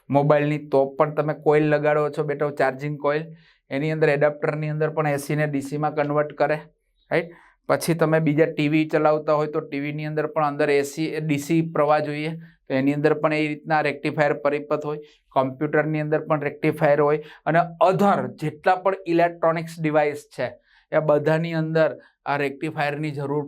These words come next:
પડે, પડે ને પડે જ. અને જેની અંદર મુખ્ય ઘટક એટલે મિત્રો પી એન જંકશન ડાયોડ, જેની મદદથી આપણે એ સીને શેમાં ફેરવીશું?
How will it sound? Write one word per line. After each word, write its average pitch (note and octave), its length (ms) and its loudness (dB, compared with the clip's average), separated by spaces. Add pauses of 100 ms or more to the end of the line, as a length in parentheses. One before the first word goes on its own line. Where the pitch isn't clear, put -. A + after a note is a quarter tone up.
(100)
પડે, C3+ 260 0
પડે C#3 280 -2
ને C#3 120 -4
પડે C#3 380 -2
જ. E3 140 -10
અને D3 260 -6
જેની D3 300 -2
અંદર E3+ 200 2 (120)
મુખ્ય D#3 360 0
ઘટક D#3 360 2
એટલે D3 220 -2
મિત્રો C3+ 340 0 (380)
પી C#3+ 100 -6
એન D3 240 -2
જંકશન C3 520 -2
ડાયોડ, G#2+ 380 0 (280)
જેની D#3+ 220 4
મદદથી D#3+ 500 2
આપણે D#3 260 0
એ C#3 80 -2
સીને D3 320 -6
શેમાં D3 320 0
ફેરવીશું? C#3+ 640 -4